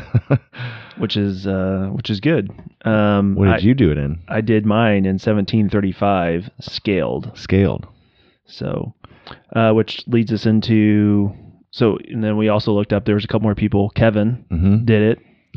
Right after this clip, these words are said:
Speaker 1: Kevin did
Speaker 2: in,
Speaker 1: it,
Speaker 2: in
Speaker 1: yeah.
Speaker 2: twenty seventeen. His time was nineteen sixteen.
Speaker 1: Yeah. Nineteen sixteen. So, and then there was a, f-, a few others. So we looked, you and I watched the op-, this open together, and people listen to this. Brad and I just watched this, and I pulled up my computer and I opened Zen Planner, the software that we use, and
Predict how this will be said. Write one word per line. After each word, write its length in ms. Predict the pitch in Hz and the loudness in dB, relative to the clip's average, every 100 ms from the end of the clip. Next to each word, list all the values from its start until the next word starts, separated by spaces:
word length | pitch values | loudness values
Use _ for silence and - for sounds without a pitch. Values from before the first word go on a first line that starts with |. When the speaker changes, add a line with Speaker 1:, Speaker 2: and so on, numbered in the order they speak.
| - | -6
Speaker 1:
Kevin 320 | 117 101 98 | 0 2 4
did 140 | 101 92 | 4 4
Speaker 2:
in, 60 | 107 | 2
Speaker 1:
it, 60 | - | 2
Speaker 2:
in 100 | 110 | 0
Speaker 1:
yeah. 80 | 87 | 2
Speaker 2:
twenty 200 | 117 107 | 2 2
seventeen. 560 | 110 107 95 110 104 | 0 0 0 2 2
His 120 | 107 107 | 0 -2
time 300 | - 110 107 | 0 0 2
was 240 | 104 98 | 0 0
nineteen 760 | 98 110 104 - 117 107 107 104 | 0 0 -2 -4 -2 0 0 -2
sixteen. 760 | - 143 - - 95 87 117 - | -4 -6 -6 -12 -10 -10 -12 -6
Speaker 1:
Yeah. 360 | 80 76 69 82 _ _ _ _ - - | -2 0 -2 -6 _ _ _ _ -16 -4
Nineteen 320 | 90 85 82 | -2 0 -2
sixteen. 300 | - - 67 | -2 -4 -4
So, 300 | - 101 98 | 2 4 4
and 100 | 92 | 4
then 80 | 87 | 2
there 120 | 87 | 2
was 100 | 78 | 0
a, 20 | 82 | -4
f-, 100 | - | -6
a 120 | 85 | -6
few 280 | - 101 85 | 0 2 2
others. 220 | 73 76 | 0 0
So 80 | 95 | 4
we 120 | 131 | 4
looked, 320 | 113 98 - - - - - _ _ _ - _ - | 4 2 -2 -20 -20 -20 -20 _ _ _ -20 _ -10
you 220 | 95 98 | -2 2
and 80 | 87 | 2
I 60 | 80 | 2
watched 260 | 78 78 80 | 0 0 0
the 80 | |
op-, 160 | 80 80 | 2 0
this 280 | - 78 - | -2 -4 -2
open 220 | 73 78 | -2 0
together, 220 | 73 73 76 | -2 -2 -2
and 80 | 73 | -2
people 220 | 69 69 | -4 -2
listen 280 | 73 - 71 | -2 -2 -4
to 80 | |
this. 160 | 71 71 | -2 -2
Brad 220 | 76 69 | -2 -2
and 60 | 69 | -2
I 40 | 69 | -4
just 200 | 71 - | -4 -2
watched 320 | 69 - - | -4 -4 -4
this, 240 | 76 - | -4 -4
and 280 | 71 67 65 - - | -8 -8 -12 -14 -8
I 60 | 73 | -6
pulled 220 | 90 78 | -2 -2
up 80 | 67 | 0
my 120 | 80 | -2
computer 440 | - 76 80 73 | -2 -2 0 0
and 120 | 73 | 0
I 60 | 71 | 0
opened 480 | 73 - 67 69 67 | 0 -2 -4 -4 -2
Zen 200 | 80 76 | -2 -2
Planner, 340 | 71 69 73 | -2 -2 0
the 100 | 71 | -2
software 400 | 73 - 71 - | -4 -4 -4 -2
that 100 | 65 | -2
we 80 | - | -2
use, 320 | 71 71 71 67 | -2 0 0 -2
and 220 | 69 | -8